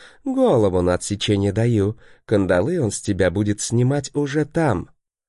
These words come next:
Но Хорт всё же убедил его. Когда Декс вошёл в барак, все как один накинулись на него с расспросами. Что, как и зачем.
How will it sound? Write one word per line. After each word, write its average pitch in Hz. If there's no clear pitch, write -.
Но 196
Хорт 185
всё 156
же 143
убедил 143
его. 87
Когда 92
Декс 160
вошёл 101
в 78
барак, 90
все 208
как 160
один 123
накинулись 120
на 95
него 92
с -
расспросами. 101
Что, 180
как 143
и 131
зачем. 101